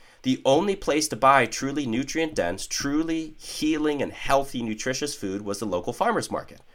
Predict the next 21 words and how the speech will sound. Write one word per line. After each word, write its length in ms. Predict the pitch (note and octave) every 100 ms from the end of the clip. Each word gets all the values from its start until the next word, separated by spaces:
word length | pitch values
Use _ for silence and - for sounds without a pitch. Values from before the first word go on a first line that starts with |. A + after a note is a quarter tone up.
| -
or 160 | - D#3
from 140 | -
the 80 | C3
local 220 | A#2 A2
farm 220 | A2+ F#2 F2+
themselves. 560 | F#2+ - - - - - - - - -
That 120 | -
was 100 | F3+
the 100 | E3
only 300 | E3+ F3 F#3+
place 340 | E3 D#3 C#3 C3
you 80 | C3
could 180 | A#2+
get 120 | A2 F#3
it. 80 |
The 80 | -
grocery 540 | G#2+ D#3 B3+ F4 - D#3
store 320 | - C3+ C#3
was 220 | D3 D3+
the 80 | C#3+
problem. 500 | D#3+ G#3 B3+ D2+